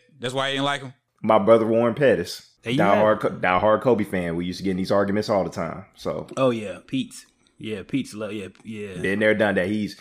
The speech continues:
Speaker 2: he's probably a bigger Kobe fan than you.
Speaker 3: Uh, they may go, mm, I don't know. They go neck and neck. I've been around both
Speaker 2: You think
Speaker 3: of them.
Speaker 2: so? Oh, really? Yeah.
Speaker 3: Yeah, they go
Speaker 2: No.
Speaker 3: neck. See, Pete, Pete, Pete, Pete, I, I, I hate fucking his name, but that's just being around Paul all that time.
Speaker 2: Yeah. <laughs>
Speaker 3: It's Warren,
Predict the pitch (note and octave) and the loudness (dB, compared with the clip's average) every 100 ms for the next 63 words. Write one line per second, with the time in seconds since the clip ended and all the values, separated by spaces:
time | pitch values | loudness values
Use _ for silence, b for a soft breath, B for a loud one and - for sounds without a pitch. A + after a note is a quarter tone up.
0 | B A2+ A#2 G#2+ F2 G#2+ G2 G#2 F#2+ F#2 | B -4 2 2 4 2 4 2 0 -2
1 | F#2+ F2 E2+ D#2+ - _ - A#2+ B2 B2 | -4 -4 -6 -8 -10 _ -8 -4 0 0
2 | A#2+ A#2 F#2 G#2 A#2+ A2+ G#2+ G#2 F#2+ G#2 | 0 0 -4 -4 -2 -2 -4 -6 -6 -8
3 | A2+ A2+ A2+ A2+ G#2+ G2+ G#2+ A2+ G2+ G2+ | -6 -6 -6 -6 -6 -6 -6 -6 -6 -10
4 | G2 G2 F#2+ G#2 A2 A2 G#2 G#2 G2+ F#2+ | -10 -12 -8 -6 -4 -6 -6 -8 -8 -8
5 | F#2 A#2 G#2+ A2+ G#2 A2+ A2 F#2+ A2 G2 | 2 4 6 6 6 6 6 4 4 4
6 | B2+ B2 A2 A#2+ B2+ A#2 A2+ G#2+ B B | 4 4 2 2 2 2 0 -4 B B
7 | - D3+ A#3 A3+ F#3+ - G#3 F#3 C#3+ G#3 | -4 0 0 0 -2 -2 -2 -2 -2 -4
8 | - - F3 A2 A2 G2+ A2 G2+ A#2+ A#2+ | -4 -6 -6 -6 -12 -8 -8 -6 -4 -4
9 | G#2+ - G#2 G2+ F2+ F#2+ F#2+ G2 A2 A2 | -6 -10 -10 -10 -10 -12 -10 -8 -4 -4
10 | G#2+ A#2 A2 G#2+ G#2+ A#2+ A2 G2 G2 F2+ | -4 -6 -4 -6 -6 -2 -2 -2 -8 -8
11 | G#2+ G2 G2 b b - G2 F#2 F#2 - | -8 -8 -10 b b -10 -2 0 0 -2
12 | - G#2 A2+ C3 C3+ - A#2 C3+ E3+ C#3+ | -10 -10 -10 -8 -8 -4 -2 4 4 4
13 | B2+ A#2 | 2 -2